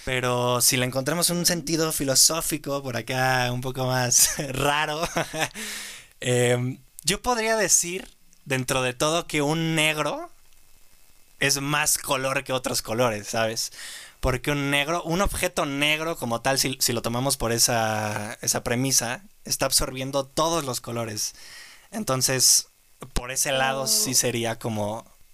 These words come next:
Speaker 1: Ajá.
Speaker 2: O sea, yo creo que depende, porque, por ejemplo, en el sistema que hablo de C M Y K, que son colores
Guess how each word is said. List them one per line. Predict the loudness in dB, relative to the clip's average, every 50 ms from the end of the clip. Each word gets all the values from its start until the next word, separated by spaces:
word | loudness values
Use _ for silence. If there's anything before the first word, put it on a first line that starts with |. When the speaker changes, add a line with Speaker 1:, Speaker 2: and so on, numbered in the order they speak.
| -16 -12
Speaker 1:
Ajá. | -10 -8 -8 -8 -8 -10 -14 -20 -20 _ _ _ _ _ _ -20 -20 _ _ -20 -20 -20 -20 -20 _ -20 -20 -20 -20 -20 -20 -20 -20 -20 _ _ _ _ _
Speaker 2:
O | -10 -10
sea, | -8 -6
yo | -4 -4 -2
creo | -2 -2 -2
que | -2 -4
depende, | -4 -6 -6 -8 -8 -6 -6 -8 -8
porque, | -8 -10 -14 -14 -14 -14
por | -14 -14 -14
ejemplo, | -12 -12 -12 -12 -10 -10 -10 -8 -8 -10 -10 -12
en | -12 -14
el | -12 -10
sistema | -12 -10 -10 -8 -6 -6 -6 -6
que | -6
hablo | -6 -8 -8 -8 -8
de | -8 -8 -10
C | -10 -12 -12
M | -12 -12 -10 -12
Y | -12
K, | -10 -8 -6 -6 -4 -4 -6 -8 -12 -16 -20 -20 _ _ _ _ _ -20 -20 -20 -12 -10
que | -8 -8
son | -6 -6 -8 -8 -6
colores | -6 -4 -4 -4 -4 -6